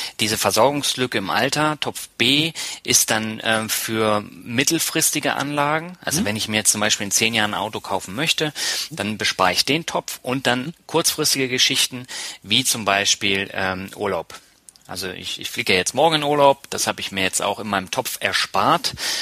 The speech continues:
Speaker 1: mal abseits von der Börse. Und, ähm, das ist auch wichtig, dass man nicht stur nur auf die Rente spart, sondern man soll ja auch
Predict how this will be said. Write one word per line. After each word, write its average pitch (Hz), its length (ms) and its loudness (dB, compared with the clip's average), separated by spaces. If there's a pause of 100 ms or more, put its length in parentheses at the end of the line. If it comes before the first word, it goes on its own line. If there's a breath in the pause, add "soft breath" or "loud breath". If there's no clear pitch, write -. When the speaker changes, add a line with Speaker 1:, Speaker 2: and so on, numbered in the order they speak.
(100)
Speaker 1:
mal - 140 0
abseits - 380 2
von 95 140 -6
der 95 100 0
Börse. 147 400 0 (840)
Und, 104 320 -2
ähm, 104 300 2 (280 loud breath)
das 107 120 0
ist - 60 0
auch 104 180 -4
wichtig, 120 300 0
dass - 180 0
man 107 100 -4
nicht 123 200 2
stur 135 400 0
nur 135 200 -4
auf 127 120 -6
die 117 80 0
Rente 110 280 0
spart, 92 340 0
sondern 107 180 -2
man 107 160 0
soll 117 180 2
ja 160 160 4
auch 110 160 -2